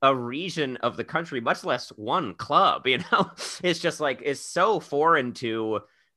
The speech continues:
I feel like, people's experience of, of listening or to, to discovering music now. Not that that's, like, bad or anything, but it does feel like there was a generation that was just, like, you know, and they all talk about it in the documentary. That's like, okay, we came from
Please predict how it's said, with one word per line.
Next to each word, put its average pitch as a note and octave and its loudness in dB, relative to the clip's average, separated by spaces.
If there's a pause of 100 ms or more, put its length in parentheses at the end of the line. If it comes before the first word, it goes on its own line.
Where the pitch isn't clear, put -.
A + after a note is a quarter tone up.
I B2 2
feel C3 -2
like, B2 0
people's B2+ -8
experience A2+ -6
of, G2+ -4
of G2+ -2 (360)
listening C#3 -2
or A#2 0
to, A2+ -6
to - -14
discovering D3 -2
music A2 -6
now. A2 -2 (160)
Not F#4+ 4
that E4+ 0
that's, D#3+ 2
like, A#2+ 0
bad D3+ 2
or B2 2
anything, A2+ -4
but C3 0
it C3 -2
does D#3+ 0
feel C#3+ -2
like A2+ 0
there A#2 0
was C3+ 0
a A#2 -2
generation A2+ -2
that G#2 -4
was G2+ -8
just, - -8
like, G2+ 0 (520)
you E3 4
know, D#3 6
and D3+ 2
they D3+ 4
all F3 4
talk D#3+ 4
about G#2+ 0
it G2+ -4
in G#2+ -8
the G2+ -8
documentary. G#2+ -2
That's F2 -8
like, A#2 -4
okay, C3+ 0
we A#2 -6
came C#3+ -6
from B2 0